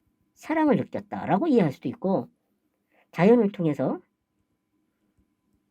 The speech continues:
사랑을 느꼈다, 사랑의 마음을 갖다가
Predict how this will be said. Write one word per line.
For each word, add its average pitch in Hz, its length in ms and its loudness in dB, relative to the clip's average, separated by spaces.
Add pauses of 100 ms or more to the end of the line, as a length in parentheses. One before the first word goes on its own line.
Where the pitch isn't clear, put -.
(2000)
사랑을 320 480 0
느꼈다, 156 580 -2 (400)
사랑의 302 400 0
마음을 127 360 0
갖다가 123 500 -2